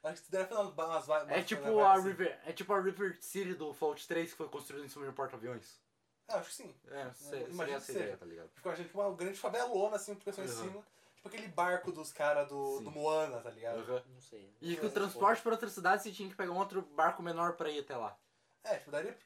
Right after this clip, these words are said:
Speaker 1: fazer uma, uma vibe assim, tipo, um
Speaker 3: Daí
Speaker 1: cara
Speaker 3: nós
Speaker 1: no
Speaker 3: estamos
Speaker 1: oceano.
Speaker 3: vendo o anarcapitalismo que os caras querem viver, viver em águas internacionais.
Speaker 1: <laughs> Tipo, o mundo é água, tá ligado?
Speaker 2: É.
Speaker 1: Mas para, eu, tipo, eu tava pensando, tipo, eu tava pensando nesse negócio da água, só que eu tava pensando, cara, seria literalmente jogar One Piece.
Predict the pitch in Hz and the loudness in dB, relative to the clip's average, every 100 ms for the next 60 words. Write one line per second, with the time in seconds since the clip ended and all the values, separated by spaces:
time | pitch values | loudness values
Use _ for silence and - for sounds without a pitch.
0 | _ 151 147 156 151 143 135 143 - 156 | _ -12 -8 0 2 2 0 -2 -2 -12
1 | - 143 139 131 127 143 143 151 147 180 | -16 -14 -12 -14 -6 -2 0 -2 -4 -4
2 | 175 185 202 196 175 208 214 208 202 190 | -2 -2 -2 -4 -4 -4 -4 -2 -2 -2
3 | 208 196 180 - 196 190 196 - 175 180 | -6 -12 -12 -2 -2 -2 -10 -14 -10 -8
4 | 175 151 151 156 170 160 170 160 160 165 | -6 -8 -8 -6 -6 -8 -8 -10 -10 -10
5 | 156 160 135 131 - 131 175 143 - - | -12 -16 -16 -16 -12 -6 -6 -6 -8 -10
6 | - - - - - 175 156 165 175 262 | -14 -12 -14 -14 -10 -10 -10 -6 -2 4
7 | 208 196 156 - 117 117 127 _ - 104 | 6 4 2 -6 -10 -10 -12 _ -16 -6
8 | 165 160 208 208 190 196 190 226 240 214 | -6 6 6 6 2 0 2 2 2 -6
9 | 208 165 160 165 220 269 254 - 185 170 | -4 -6 -4 -2 0 0 -6 -6 -8 -8
10 | 165 160 156 151 135 147 160 123 - _ | -10 -8 -4 2 4 4 0 -10 -16 _
11 | _ _ - 175 185 196 208 208 - - | _ _ -8 -6 0 2 2 -2 -6 -2
12 | 302 - _ - 269 294 - 240 302 294 | -2 -4 _ -12 -6 -6 -6 -6 -2 -2
13 | 240 262 220 226 220 196 180 - | -4 -6 -6 -6 -8 -8 -8 -8